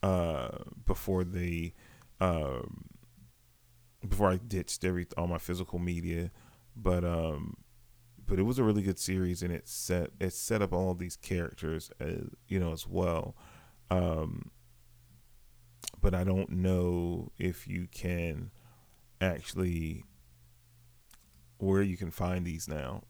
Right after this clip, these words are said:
to be honest. And it was Genndy, uh, Tartakovsky is, um,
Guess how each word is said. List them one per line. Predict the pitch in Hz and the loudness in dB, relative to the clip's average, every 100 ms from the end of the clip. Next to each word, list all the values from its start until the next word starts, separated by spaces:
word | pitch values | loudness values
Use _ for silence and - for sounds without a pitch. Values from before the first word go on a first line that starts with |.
| - | -16
to | - | -10
be | - - | -8 -6
honest. | - - - - - - - - - - - - - | -6 -6 -8 -10 -14 -20 -20 -20 -20 -20 -20 -20 0
And | 98 | 4
it | 95 | 4
was | 90 - - - | 2 -4 -16 -10
Genndy, | - 110 107 104 101 - - - | 2 4 4 4 2 -2 -14 -4
uh, | 92 76 50 - - - - | -2 -2 -6 -14 -20 -20 -14
Tartakovsky | - 107 92 90 87 - - 71 65 - - - | 2 4 4 2 0 -2 -8 -10 -10 -16 -20 -4
is, | 92 90 85 - | 0 0 -2 -4
um, | 82 78 - | -2 -2 -4